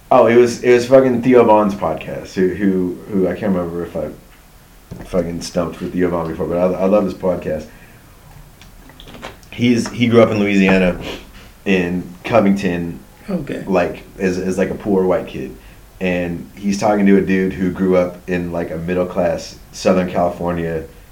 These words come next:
Speaker 1: Japanese American family. And he, the, that dude made the articulation that it was like, before the, before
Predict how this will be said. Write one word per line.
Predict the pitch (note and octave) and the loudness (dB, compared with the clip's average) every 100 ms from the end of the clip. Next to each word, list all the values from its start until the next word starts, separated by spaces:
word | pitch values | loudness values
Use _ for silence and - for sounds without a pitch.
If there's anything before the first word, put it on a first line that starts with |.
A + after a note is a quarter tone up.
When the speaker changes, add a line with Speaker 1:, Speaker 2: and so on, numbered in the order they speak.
| - - | -20 -12
Speaker 1:
Japanese | F2+ F#2+ - F2+ F2+ | -2 0 0 -4 -4
American | F2 E2+ E2 E2 | -6 -6 -6 -8
family. | - D#2+ D#2 D#2+ C#2+ - - - - | -8 -8 -6 -8 -10 -16 -20 -20 -6
And | F2+ F2+ | -2 -2
he, | F2+ | -2
the, | - - - - F#2+ F#2 | -8 -10 -16 -6 0 0
that | F2+ A2 G#2+ | 4 4 4
dude | G2+ F#2+ | 0 0
made | F2+ F2+ F2+ | 0 -2 -2
the | E2+ E2 D#2+ - - - - - - F#2 F2+ - - - F2 - | -4 -8 -10 -14 -20 -20 -20 -20 -10 -8 -8 -12 -20 -20 -20 -6
articulation | G2 F#2+ G#2 G2 F#2+ F#2+ F#2 | 0 0 0 0 2 2 0
that | F2 | -6
it | E2 | -6
was | E2 | -6
like, | E2+ D#2+ | -6 -4
before | F#2+ A2+ A2+ | -4 4 4
the, | G2+ G2 F#2+ - - F#2+ | 4 0 -2 -10 -14 -2
before | G2 G2 A2+ A#2 A2 G#2+ G#2 | -2 0 2 2 4 2 -2